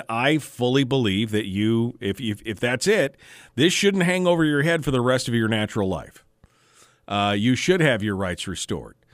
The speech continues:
That should be part of the incentive of joining, rejoining society. Um, I would say that one of the things that has led to, um, you know, kind of a,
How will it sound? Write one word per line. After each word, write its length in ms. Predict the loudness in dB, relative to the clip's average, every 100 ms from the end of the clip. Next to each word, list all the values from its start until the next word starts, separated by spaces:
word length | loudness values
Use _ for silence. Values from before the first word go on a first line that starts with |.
| _ _
That 220 | 0 2
should 100 | 2
be 100 | 0 2
part 240 | 4 4
of 40 |
the 120 | 2 0
incentive 460 | 0 0 0 -2
of 140 | -4 -2
joining, 400 | -2 0 -2 0
rejoining 540 | -2 0 -2 -2 -2
society. 680 | -4 -2 0 0 -2 -8 _ _ _ _ _ -6
Um, 420 | -2 0 0 -2
I 260 | -2 -2 0
would 200 | 0 0
say 240 | 0 0
that 200 | 0 -2
one 220 | -2 0
of 60 | 0
the 100 | -2
things 320 | -2 -2 -2
that 120 | -2
has 140 | -2 -2
led 360 | 0 0 -2 -2
to, 460 | 2 2 0 -2 -10 -20 _ _
um, 680 | -4 -2 -2 -2 -2 -6 -8 _ _ _
you 140 | -2 0
know, 220 | 0 -2
kind 260 | 0 0
of 140 | 0 -2
a, 460 | -2 -4 -6 -10